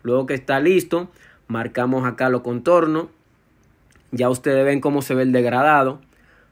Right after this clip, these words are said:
Marcamos los contornos. Limpiamos aquí lo que es la parte de abajo para que ustedes vean la chulería de este degradado. Es un degradado un poco complicado, pero es hermoso cuando ya está listo.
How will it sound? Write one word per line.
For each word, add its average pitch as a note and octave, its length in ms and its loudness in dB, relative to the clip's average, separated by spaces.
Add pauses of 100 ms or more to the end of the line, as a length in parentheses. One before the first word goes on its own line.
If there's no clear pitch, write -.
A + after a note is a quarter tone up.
(100)
Marcamos C3 460 -4
los C3 160 -2
contornos. D3+ 720 0 (560)
Limpiamos C3 640 -4
aquí C3+ 240 -4
lo C3 100 -2
que C3 80 -4
es C3 80 0
la B2+ 220 -2
parte C3 280 -4
de B2 140 0
abajo D#3+ 420 0 (1400)
para A2+ 260 -6
que A#2+ 80 -10
ustedes C3+ 320 -4
vean C#3 220 -2
la B2+ 100 -2
chulería B2+ 520 -2
de B2+ 80 0
este B2+ 180 -6
degradado. A2 640 -6 (1300)
Es B2+ 120 -12
un D3 140 0
degradado C#3+ 500 0
un C#3+ 200 -6
poco C3+ 220 -4
complicado, C3 680 -2
pero A#2+ 240 -2
es C3+ 240 -6
hermoso B2 580 -4
cuando A2+ 220 -8
ya A#2 160 -4
está A2 240 -12
listo. G#2+ 400 -12